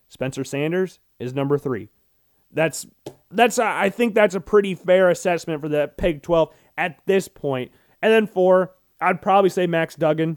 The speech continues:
Get the Iowa boy in there. But Spe-, I, I saw this. This was really weird. I would want, I want you guys to look this up. Look up Spencer Sanders' stats, okay, from his first two years at O-, Oklahoma State.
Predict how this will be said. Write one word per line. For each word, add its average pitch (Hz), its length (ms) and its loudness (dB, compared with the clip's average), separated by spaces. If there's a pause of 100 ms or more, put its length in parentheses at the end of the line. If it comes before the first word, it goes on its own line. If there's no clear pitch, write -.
(140)
Get 190 140 2
the 202 100 2
Iowa 170 360 4
boy 156 260 0
in 156 180 -2
there. 156 260 -2 (320)
But 208 140 4
Spe-, - 280 2
I, 220 240 -2
I 208 120 0
saw 359 320 2
this. 147 520 -4
This 220 240 2
was 240 180 0
really 185 520 2
weird. 151 380 -2 (500)
I 269 180 6
would 302 220 0
want, 220 240 2
I 190 120 0
want 220 220 4
you 208 120 -2
guys 185 200 4
to 165 80 -6
look 151 140 -2
this - 200 -8
up. 104 200 -6 (580)
Look 269 260 4
up 302 180 8
Spencer 214 400 0
Sanders' 185 480 0
stats, - 640 -6 (380)
okay, 156 420 0 (520)
from 185 140 4
his 175 140 -2
first 226 340 6
two 220 100 -2
years 208 260 6
at 185 60 4
O-, 180 360 4
Oklahoma 170 380 2
State. 139 320 -4